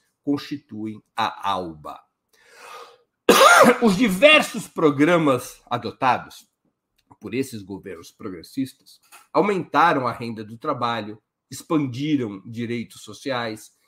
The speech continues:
impulsionaram o consumo das famílias junto com gastos e investimentos estatais, dinamizando a economia a partir da demanda, em um ambiente internacional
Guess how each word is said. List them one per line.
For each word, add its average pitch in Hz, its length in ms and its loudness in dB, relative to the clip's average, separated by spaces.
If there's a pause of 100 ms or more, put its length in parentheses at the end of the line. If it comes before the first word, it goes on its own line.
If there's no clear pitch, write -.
(140)
impulsionaram 139 1040 -4
o 120 60 -14
consumo 120 640 -10
das 110 240 -8
famílias 123 640 -6 (240)
junto 127 420 -2
com 117 180 -10
gastos 120 560 0
e 110 60 -12
investimentos 110 640 -12
estatais, 127 760 -6 (320)
dinamizando 165 1300 2
a - 20 -6
economia 104 720 -8
a 120 60 -12
partir 131 520 -8
da 127 200 -4
demanda, 120 1200 -6 (500)
em 165 80 -4
um 190 280 -4
ambiente 135 560 -2
internacional 98 880 -10